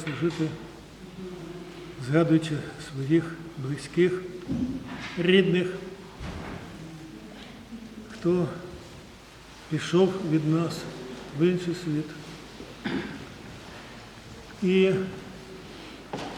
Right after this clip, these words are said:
я знов хочу думати разом з вами над словами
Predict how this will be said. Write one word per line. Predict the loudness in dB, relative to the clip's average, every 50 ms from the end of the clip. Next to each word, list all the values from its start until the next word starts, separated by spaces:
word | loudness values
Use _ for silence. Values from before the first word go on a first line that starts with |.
| -10 -12 -12 -14 -16 -16 -16 -16 -16 -16 -16 -16 -16 -16 -16 -16 -14 -6 0
я | 4 8 8 8 8
знов | 8 8 8 8 8 6 6 6
хочу | 6 6 6 6 4 4 4 4 0 -6 -6 -8 -12 -12 -12 -14 -14 -14 -14 -16 -16 -16 -16 -16 -16 -18 -18 -18 -18 -18 -18 -18 -18 -18 -16 -10 -2 2 4 6 8 8
думати | 10 10 10 8 8 6 6 6 4 4 0 -2 0 0
разом | 0 2 2 4 4 4
з | 4 4
вами | 4 4 4 4 4 4 2 0 -2 -6 -8 -10 -12 -12 -10 -10 -10 -10 -10 -12 -12 -14 -14 -14 -14 -14 -14 -14 -16 -16 -18 -18 -18 -18 -16 -16 -16 -16 -14 -14 -14 -14 -14 -14 -16 -16 -12 0 4
над | 6 6 6 4
словами | 4 4 4 4 6 8 8 8 8 8 8 6 6